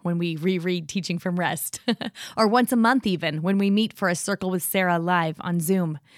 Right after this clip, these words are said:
And so that's what we're doing here. In this new set of weekly reflections, I'm going to tell you the truth. I'll unpack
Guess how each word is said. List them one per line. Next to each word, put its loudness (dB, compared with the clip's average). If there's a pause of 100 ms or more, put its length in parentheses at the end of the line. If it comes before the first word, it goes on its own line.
(440)
And 0
so 8
that's 4
what -2
we're 0
doing -2
here. -10 (220)
In 6
this 2
new 4
set 0
of -2
weekly -4
reflections, -2 (200)
I'm 0
going 0
to -14
tell -2
you -2
the -4
truth. -12 (220)
I'll 2
unpack -2